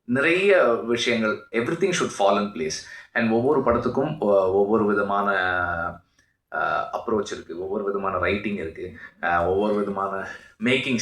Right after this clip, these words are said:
ஸ்டைல் இருக்கு, ஒவ்வொரு பட்ஜெட் இருக்கு, எல்லாம் வெவ்வேறையா இருந்தாலும் ஒண்ணு மட்டும் கடைசியா ஒரு இடத்துக்கு வரும். இந்த பிரஸ் மீட்டு, மீடியா எல்லாருக்கிட்டையும் வந்து, uh, இந்த படத்தை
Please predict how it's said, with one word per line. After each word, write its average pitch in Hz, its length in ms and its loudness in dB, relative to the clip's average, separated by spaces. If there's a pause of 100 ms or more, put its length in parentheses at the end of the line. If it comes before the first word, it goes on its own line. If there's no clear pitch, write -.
(100)
ஸ்டைல் 117 220 4
இருக்கு, 92 380 -2
ஒவ்வொரு 101 280 2
பட்ஜெட் 120 440 2
இருக்கு, 101 420 -4 (220)
எல்லாம் 202 760 4
வெவ்வேறையா 160 560 6
இருந்தாலும் 107 440 0
ஒண்ணு 175 480 0
மட்டும் 196 220 4
கடைசியா 127 420 4
ஒரு 104 140 6
இடத்துக்கு 87 280 -2
வரும். - 280 -2 (280)
இந்த 87 160 -8
பிரஸ் 92 300 -6
மீட்டு, 110 340 -2 (1120)
மீடியா 131 800 0 (140)
எல்லாருக்கிட்டையும் 123 720 0
வந்து, 123 460 2 (520)
uh, 110 340 4
இந்த 123 180 2
படத்தை 110 360 4